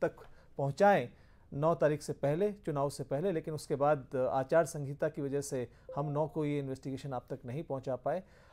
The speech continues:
अब हम आगे बढ़ें, उससे पहले, अ, वरिष्ठ पत्रकार एन के सिंह और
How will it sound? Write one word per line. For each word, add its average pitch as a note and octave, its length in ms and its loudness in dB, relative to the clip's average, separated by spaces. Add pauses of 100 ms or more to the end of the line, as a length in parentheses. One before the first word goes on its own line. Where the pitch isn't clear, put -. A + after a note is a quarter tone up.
(100)
अब D#3 120 4
हम F3 320 4
आगे F#3 260 10
बढ़ें, G3 220 6
उससे G3 240 0
पहले, F#3+ 380 10
अ, G3 40 -4 (960)
वरिष्ठ F3 260 2
पत्रकार D#3+ 520 6 (320)
एन E3 160 -2
के E3+ 160 0
सिंह G3 400 -2
और C3+ 480 2